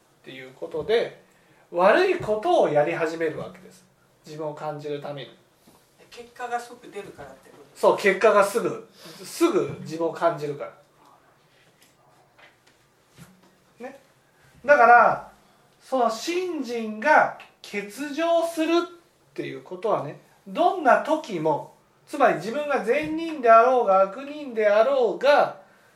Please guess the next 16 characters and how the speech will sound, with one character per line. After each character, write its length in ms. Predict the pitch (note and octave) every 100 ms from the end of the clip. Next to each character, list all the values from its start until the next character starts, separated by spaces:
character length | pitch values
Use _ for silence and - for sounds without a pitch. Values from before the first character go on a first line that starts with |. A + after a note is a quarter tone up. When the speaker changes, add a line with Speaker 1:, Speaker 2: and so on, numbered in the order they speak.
| _
Speaker 1:
信 640 | - - - F4 F#4 E4+ B3+
心 340 | A#3 A3 A3
が 240 | C4+ A#3+
崩 360 | - F#3 F#3+ C#4
れ 140 | D#4+
な 160 | D4 -
く 140 | E3+
な 140 | D#3 D#3+
っ 100 | -
た 160 | - - _ _ _ _ _ _ _ _ _ _ _ _ _ _ _ _ _ _ _ _ -
状 240 | D3+ C#3
態。 260 | - C3 - _ _ _ _ _ _ _ _ _ _ _
信 400 | - D#4+ E4+ D4
心 300 | A3 A3 G#3+
が 220 | A#3+ D#4+
っ 80 | E4+